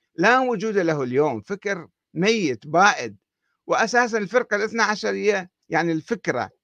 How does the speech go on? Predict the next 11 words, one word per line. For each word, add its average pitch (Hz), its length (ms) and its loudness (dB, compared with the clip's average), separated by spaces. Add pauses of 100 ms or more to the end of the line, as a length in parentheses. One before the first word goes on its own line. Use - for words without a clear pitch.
(680)
الفكرة 170 500 0
الاثنى 131 220 -6
عشرية 135 580 -4
ولدت 226 520 -2
ميتة، 208 600 -2 (800)
ولدت 220 520 2
ما 233 180 2
فيها 233 320 -2
إمام 190 420 0
حي 190 460 0 (120)
قائم 165 440 -2